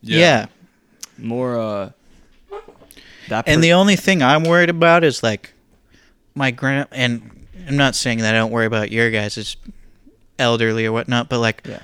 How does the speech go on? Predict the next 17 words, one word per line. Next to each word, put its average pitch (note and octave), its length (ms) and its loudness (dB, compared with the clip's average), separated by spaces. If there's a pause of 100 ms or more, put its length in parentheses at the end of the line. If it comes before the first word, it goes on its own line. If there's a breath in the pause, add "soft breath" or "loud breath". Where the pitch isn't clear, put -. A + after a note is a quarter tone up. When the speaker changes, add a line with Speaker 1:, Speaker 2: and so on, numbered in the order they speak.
(120)
Speaker 2:
I C#3 120 0
live D#3 140 4
with D3+ 160 0
my C#3 120 0
brother, A#2+ 480 2
and A2 200 -4 (400 soft breath)
he C3+ 140 -4
has B2 160 2
a B2 60 -6
newborn, G#2+ 500 -4
so - 120 -6
I A2+ 60 0
don't A#2+ 180 -2
know A#2+ 380 -4
the B2 120 -8
implications A#2 880 -6
on G#2 240 -6